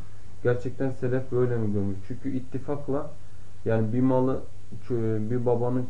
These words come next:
çocuğu bir malı telef eder ise o malı, e, baba tazmin eder. Baba o malın işte maddi şeyini, e,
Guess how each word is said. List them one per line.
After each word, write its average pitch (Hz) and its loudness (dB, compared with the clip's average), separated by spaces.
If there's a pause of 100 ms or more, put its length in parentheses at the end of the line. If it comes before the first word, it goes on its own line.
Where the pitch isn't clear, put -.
çocuğu 117 0
bir 123 0
malı 120 0
telef 120 0
eder 127 0 (140)
ise 127 -2 (640)
o 135 4
malı, 131 2 (440)
e, 107 -2 (340)
baba 143 2 (260)
tazmin 107 0
eder. 95 -2 (600)
Baba 120 2
o 139 2
malın 135 2
işte 127 -2
maddi 127 0 (200)
şeyini, 127 0 (520)
e, 107 -2